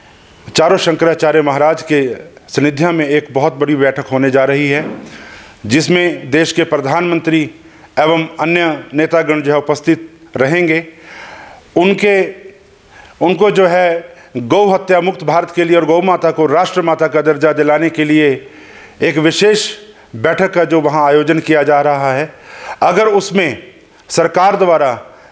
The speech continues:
गौ माता को राष्ट्र पद पर सुशोभित और गौ हत्या बंद करने का जो है ऐलान किया जाता है, तो अब तो पूरा साधु संत समाज सरकार के साथ कंधे से कंधा मिला के खड़ा रहेगा।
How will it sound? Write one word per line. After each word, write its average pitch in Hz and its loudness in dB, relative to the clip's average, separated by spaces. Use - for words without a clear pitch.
गौ 151 2
माता 190 2
को 175 0
राष्ट्र 175 0
पद 170 -2
पर 160 2
सुशोभित 165 0
और 139 2
गौ 170 2
हत्या 175 2
बंद 180 0
करने 175 0
का 156 2
जो 151 0
है 147 2
ऐलान 151 0
किया 165 0
जाता 139 2
है, 135 0
तो 151 2
अब 147 -2
तो 165 0
पूरा 147 0
साधु 151 0
संत 165 -4
समाज 151 -2
सरकार 165 0
के 170 -2
साथ 170 -2
कंधे 165 0
से 165 -2
कंधा 165 0
मिला 156 2
के 151 -2
खड़ा 151 0
रहेगा। 165 0